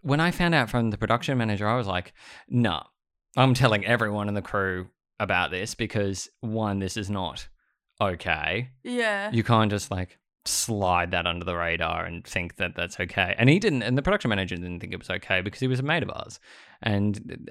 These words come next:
Speaker 1: I, none of us have spoken to this <laughs> director again.
Speaker 2: Was it that he was giving this guy special treatment
Speaker 1: Yeah,
Speaker 2: over,
Speaker 1: because,
Speaker 2: like,
Speaker 1: uh,
Speaker 2: everyone
Speaker 1: went
Speaker 2: that
Speaker 1: out.
Speaker 2: had worked so hard?
Speaker 1: Yeah, and it
Speaker 2: Yeah.
Speaker 1: was one of the things as well was, um, I, it was sort of, like, one of my grinding gears with,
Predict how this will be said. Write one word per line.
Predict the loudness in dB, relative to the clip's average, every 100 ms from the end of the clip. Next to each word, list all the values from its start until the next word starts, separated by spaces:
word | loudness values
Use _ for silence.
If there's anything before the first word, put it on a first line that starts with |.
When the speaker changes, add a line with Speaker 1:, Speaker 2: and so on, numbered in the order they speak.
| -2
Speaker 1:
I, | -2 0
none | 2 4 4
of | 2
us | -2
have | -4
spoken | -4 -4 -6
to |
this | -4 -2
<laughs> |
director | -2 -2 2 4
again. | 4 2 2 -2
Speaker 2:
Was | -4 -2
it | 0
that | 2 0
he | -4
was | -8 -10
giving | -10 -10 -10
this | -10
guy | -4 -4 -4
special | -8 -12 -12 -12
treatment | -10 -10 -6 0
Speaker 1:
Yeah, | 4 6 6 6
Speaker 2:
over, |
Speaker 1:
because, | 4 6 4 4
Speaker 2:
like, | 0 -2
Speaker 1:
uh, |
Speaker 2:
everyone | -4 -4 -4 -2 2
Speaker 1:
went | 4
Speaker 2:
that | 4 2
Speaker 1:
out. | -2
Speaker 2:
had | -4
worked | -4 -2 -4 -6
so | -6 -6 -6
hard? | -8 -6 0 4
Speaker 1:
Yeah, | 4 6 6 6
and | 4
it |
Speaker 2:
Yeah. | 2
Speaker 1:
was | 0
one | 0 -2
of |
the | -2
things | -2 -2 -2 -4
as | 0
well | 2 4 4
was, | 2 0
um, | 0 0 -2 0
I, | 4
it | 4 4 2
was | 4
sort | 2
of, | 2
like, | 2 2
one | 2 2
of |
my | 2 0
grinding | -2 -2 -2 0
gears | -2 -2 -2
with, | -2 -4 -12